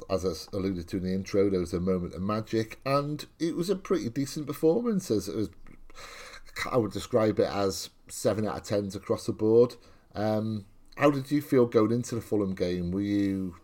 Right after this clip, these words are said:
trepidatious in any way, or were you thinking this should be? I mean, I've heard a lot of Blues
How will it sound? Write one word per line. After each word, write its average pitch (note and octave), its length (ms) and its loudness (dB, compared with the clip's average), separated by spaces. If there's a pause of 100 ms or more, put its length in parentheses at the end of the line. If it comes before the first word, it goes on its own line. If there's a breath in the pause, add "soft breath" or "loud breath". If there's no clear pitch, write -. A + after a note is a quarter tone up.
trepidatious B2 720 -4
in D3 100 -4
any C3+ 200 0
way, B2+ 600 4
or G2+ 300 0
were F#2+ 80 -2
you F#2+ 120 -4
thinking G2 520 -4 (120)
this G2 120 -4
should - 400 -2
be? F#2+ 300 0 (360 soft breath)
I A#2 60 -2
mean, C3 120 4
I've B2+ 200 2
heard D#3+ 140 8
a C3+ 60 6
lot B2+ 260 6
of A#2+ 100 2
Blues G#2+ 540 0